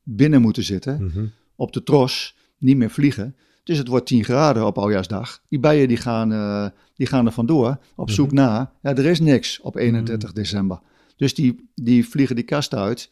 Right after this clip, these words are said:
Speaker 1: Het is toch nog wel een beetje koud. En die vallen overal dood neer. Het kan wel zijn dat die binnen een meter van de kast dood neervallen.
Speaker 2: Ja.
Speaker 1: En het resultaat, en dat zie ik, heb ik jaren al gezien.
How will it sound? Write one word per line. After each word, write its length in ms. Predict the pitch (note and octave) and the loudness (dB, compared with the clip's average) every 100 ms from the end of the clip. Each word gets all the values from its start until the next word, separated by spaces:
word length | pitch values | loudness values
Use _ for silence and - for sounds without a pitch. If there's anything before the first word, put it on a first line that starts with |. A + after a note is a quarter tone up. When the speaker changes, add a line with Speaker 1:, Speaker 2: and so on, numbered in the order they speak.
| _ | _
Speaker 1:
Het 100 | - | -12
is 140 | B2+ | -6
toch 160 | D3 C3 | -2 0
nog 100 | A#2+ | 2
wel 120 | A#2+ | 2
een 80 | A2+ | 2
beetje 280 | C#3 D3+ B2 | 2 0 -2
koud. 400 | A2 A2 C#3 - _ - | -2 -2 -4 -14 _ -10
En 60 | D3 | -6
die 120 | C#3 | -4
vallen 240 | C#3+ C3 | 0 2
overal 320 | C3 A#2 A#2 | 0 2 0
dood 240 | A2 A2+ A2+ | 2 0 0
neer. 180 | A2 G2+ | -2 -2
Het 120 | A2 | -2
kan 160 | C#3+ | -2
wel 80 | C3+ | 0
zijn 160 | C3+ C#3+ | -2 -2
dat 80 | C3 | -2
die 100 | A#2+ | 2
binnen 300 | C#3 C#3 B2+ | 2 4 4
een 60 | |
meter 260 | B2 B2+ - | 4 2 -2
van 80 | A#2 | -6
de 60 | |
kast 260 | A#2+ A#2 G2+ | -4 -6 -2
dood 180 | A#2 A2+ | -4 -2
neervallen. 500 | A2+ A#2+ A2 G2+ G#2+ _ - | -2 -2 -6 -12 -14 _ -12
Speaker 2:
Ja. 120 | A2+ - - | -12 -12 -2
Speaker 1:
En 300 | - C#3+ - _ _ _ _ - | 0 0 -2 _ _ _ _ -8
het 160 | A#2+ A2+ | -4 2
resultaat, 560 | B2+ B2 C3+ C#3+ B2+ | 2 2 0 0 0
en 100 | A#2 | 0
dat 160 | A2 - | -4 -4
zie 260 | - E3 | -4 -2
ik, 180 | C3+ - - | -2 -4 -10
heb 120 | A2 | -8
ik 100 | - | -6
jaren 560 | G2 A#2 C#3+ D3 A#2+ A#2 | -2 0 2 0 0 -2
al 140 | A2 | -4
gezien. 380 | G2 F#2+ A2+ | -6 -4 -4